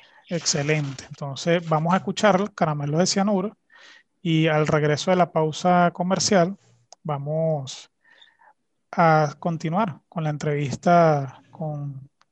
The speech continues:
Ángel Chow y posteriormente también vamos a escuchar, Ángel, eh, dos cápsulas. Una se llama la cápsula del marketing y la otra,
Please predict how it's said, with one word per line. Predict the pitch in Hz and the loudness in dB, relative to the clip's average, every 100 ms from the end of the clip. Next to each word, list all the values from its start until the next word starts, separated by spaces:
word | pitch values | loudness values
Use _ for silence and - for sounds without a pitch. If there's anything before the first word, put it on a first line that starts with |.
| _ | _
Ángel | 175 170 147 190 180 | -2 0 2 0 -2
Chow | - 185 180 - _ - - _ - | -2 -2 -2 -12 _ -20 -20 _ 0
y | 196 | 2
posteriormente | 202 202 185 190 160 156 175 170 | 2 -2 -2 -2 -2 -2 -2 0
también | 175 151 165 202 | 0 -2 0 0
vamos | 185 156 165 170 165 - 190 | 0 -2 -2 -2 -2 -4 -2
a | 156 | -2
escuchar, | 143 - 139 180 185 | -2 -10 0 2 4
Ángel, | 190 185 220 - - - - - _ _ - | 2 0 -2 -6 -20 -20 -20 -20 _ _ -4
eh, | 165 165 156 151 - - _ _ _ _ - | 0 2 0 -2 -10 -20 _ _ _ _ -4
dos | 196 - | -4 0
cápsulas. | - 180 - 185 185 175 - _ - | 2 2 0 -4 -4 -4 -10 _ -14
Una | 151 147 165 | -10 -4 -2
se | - | -2
llama | 160 147 151 170 175 170 156 | -2 -2 -2 0 0 0 0
la | 151 143 | -2 -2
cápsula | - 143 - 185 175 175 | -2 -4 -6 -2 2 4
del | 170 170 | 4 2
marketing | 196 185 - 156 220 - _ _ - - - - | 2 2 0 -6 -8 -12 _ _ -20 -20 -20 -6
y | 165 | 2
la | 185 196 | 6 6
otra, | 185 202 | 4 0